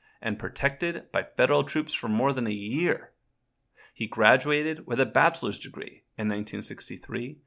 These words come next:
and his statue now stands on Ole Miss's campus, honoring his successful integration of the university. But it continues to be a target for vandalism.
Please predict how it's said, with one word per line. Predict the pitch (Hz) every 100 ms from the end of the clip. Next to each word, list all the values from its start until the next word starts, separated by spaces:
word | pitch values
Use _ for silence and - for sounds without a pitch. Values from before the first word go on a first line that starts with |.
| _ -
and | 120 120
his | 117 -
statue | - 143 147 - 92 - - -
now | 107 123
stands | 127 - 160 123 - 104 -
on | 101
Ole | 104 101
Miss's | 104 - 104
campus, | - 117 - - - - _ _ _ -
honoring | 127 156 139 - - _ _
his | 104 -
successful | - - 123 - 135 -
integration | 107 113 107 101 - 107
of | 95
the | 98
university. | 98 98 95 - - - - _ _ _ _ _ _
But | 156 139 - - - _ _ _ _ _ _ _ _ _ _ _ _ 110
it | 107
continues | 110 107 - - 143 120 - - - _ _ -
to | 101
be | 101
a | 95 - _ _ _ -
target | - 113 98 98 - -
for | 98
vandalism. | 95 98 95 - -